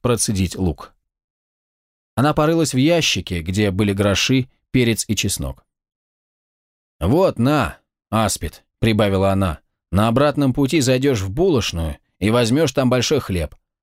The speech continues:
Вот пятнадцать су». У Казетты был боковой кармашек в переднике. Ни слова не говоря, она взяла монету и сунула ее туда. Потом остановилась, как вкопанная, с ведром в руках, перед растворенной дверью,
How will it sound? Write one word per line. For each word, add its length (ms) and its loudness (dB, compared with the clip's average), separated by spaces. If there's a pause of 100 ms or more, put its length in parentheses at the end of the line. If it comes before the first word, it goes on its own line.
(260)
Вот 260 0
пятнадцать 500 -2
су». 280 -6 (1600)
У 60 -2
Казетты 500 0
был 400 0
боковой 420 0
кармашек 580 0
в 80 -18
переднике. 600 -2 (260)
Ни 160 2
слова 340 2
не 140 2
говоря, 400 2
она 220 0
взяла 280 0
монету 380 0
и 160 -2
сунула 380 0
ее 180 0
туда. 320 -6 (1000)
Потом 240 2
остановилась, 560 0
как 200 -4
вкопанная, 680 -2
с 140 -2
ведром 340 2
в 60 -4
руках, 400 0 (260)
перед 320 0
растворенной 800 2
дверью, 500 0